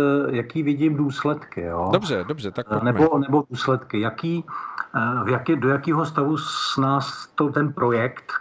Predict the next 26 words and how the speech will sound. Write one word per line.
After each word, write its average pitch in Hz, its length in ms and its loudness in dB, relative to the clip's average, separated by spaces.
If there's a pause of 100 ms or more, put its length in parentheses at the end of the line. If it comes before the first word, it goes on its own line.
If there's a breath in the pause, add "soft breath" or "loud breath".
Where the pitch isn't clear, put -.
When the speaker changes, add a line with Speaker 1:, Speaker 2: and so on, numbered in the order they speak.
Speaker 1:
covid 113 440 -2 (200)
dostal? - 600 -4 (220)
Speaker 2:
Dobře. 131 320 0 (540)
Speaker 1:
Eh, 110 40 4 (1300 loud breath)
já 113 180 0
to 180 120 4
vnímám, 160 440 2
jako 156 260 2
že 139 60 -4
jsme 147 180 -2
se 156 120 0
dostali 151 380 2
do 147 80 4
určitý 143 360 -2
pasti. - 440 -4
Já 117 200 0
to 127 140 -2
teda 139 140 0
nazývám 131 540 0
klec, 110 460 -2
protože 117 640 -2 (160)
to 113 120 -2
je 117 280 -2
takový 113 260 -8
slovo, 117 460 0
který, 120 320 -6